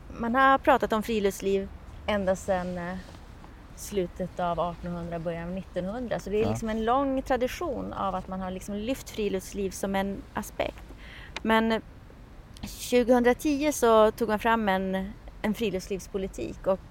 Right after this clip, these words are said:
Speaker 1: tydliggjorde vad man hade för önskan. Och det övergripande målet i den här friluftslivspolitiken, det är att man ska stödja människors möjligheter att vistas ute i naturen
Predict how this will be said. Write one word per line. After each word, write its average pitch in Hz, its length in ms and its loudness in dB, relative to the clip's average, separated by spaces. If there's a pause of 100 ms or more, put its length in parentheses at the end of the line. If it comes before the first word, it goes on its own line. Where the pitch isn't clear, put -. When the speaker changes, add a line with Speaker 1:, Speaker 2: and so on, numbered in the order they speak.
(100)
Speaker 1:
tydliggjorde 226 680 2
vad 196 140 6
man 208 100 -2
hade 214 260 0
för - 140 -2
önskan. - 540 -2 (760)
Och 202 140 2 (120)
det 220 220 6
övergripande 233 680 4
målet 240 420 4
i 196 40 -4
den 190 80 -2
här 180 100 -2
friluftslivspolitiken, 180 1200 -4 (420)
det 233 140 6
är 190 160 8
att 180 360 2
man 190 120 2
ska 208 140 -4
stödja 190 480 2
människors 190 760 -2
möjligheter 180 560 -2
att - 160 -6
vistas - 380 -2
ute 269 220 -2
i - 40 -4
naturen - 540 -4